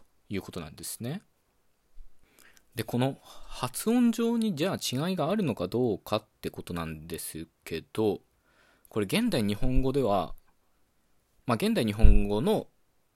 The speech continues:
お-、まあ、いわゆる共通語においては、ないと言っていいですね。字を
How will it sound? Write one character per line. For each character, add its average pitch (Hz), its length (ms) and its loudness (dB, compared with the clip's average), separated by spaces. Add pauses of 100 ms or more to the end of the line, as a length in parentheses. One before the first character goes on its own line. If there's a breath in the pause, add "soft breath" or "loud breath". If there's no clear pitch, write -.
(180)
お-、 120 400 -10 (100)
ま 127 120 -6
あ、 - 20 -4
い 135 80 -4
わ 180 120 -2
ゆ 214 60 -2
る 190 120 -4
共 127 220 -4
通 123 200 -4
語 123 100 -2
に 120 80 -2
お 120 140 0
い - 40 -4
て 82 100 -6
は、 76 160 -6 (760)
な 139 220 -4
い 131 80 -4
と 95 100 -6
言 87 120 -4
っ - 20 -10
て - 260 -14
い 92 280 -8
い - 80 -18 (240)
で 87 100 -10
す - 160 -10
ね。 98 300 -8 (800)
字 147 240 0
を 117 300 0